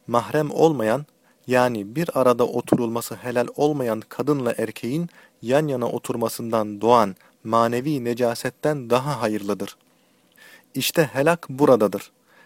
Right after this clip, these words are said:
Nitekim nazar hakkında pek çok hadisler vardır.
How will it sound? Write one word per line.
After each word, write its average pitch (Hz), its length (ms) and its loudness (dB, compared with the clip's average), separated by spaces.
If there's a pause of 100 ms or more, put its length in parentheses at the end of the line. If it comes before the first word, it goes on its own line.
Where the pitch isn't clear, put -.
(120)
Nitekim 170 480 0 (280)
nazar 123 360 6
hakkında 120 520 -2
pek - 260 -6
çok - 220 -4
hadisler 127 360 0
vardır. 104 440 2